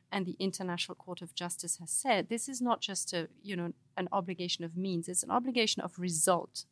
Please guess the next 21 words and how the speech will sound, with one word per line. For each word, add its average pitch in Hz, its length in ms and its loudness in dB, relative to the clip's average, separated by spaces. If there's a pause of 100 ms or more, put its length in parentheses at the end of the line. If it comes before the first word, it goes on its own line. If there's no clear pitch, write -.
as 175 160 -2
in 175 80 2
you 180 140 -2
have 214 260 2
to - 120 -6
deliver 185 640 2 (200)
on 175 140 0
this 165 240 0
nuclear 165 340 -2
disarmament. - 640 -2
So 180 320 2 (560)
I 185 100 6
like 180 280 2
the 180 100 -4
way 170 160 4
you 175 200 0
say, 196 260 4
Bea, 165 240 0
"What's 165 280 2
the - 100 -4
plan?" 170 380 4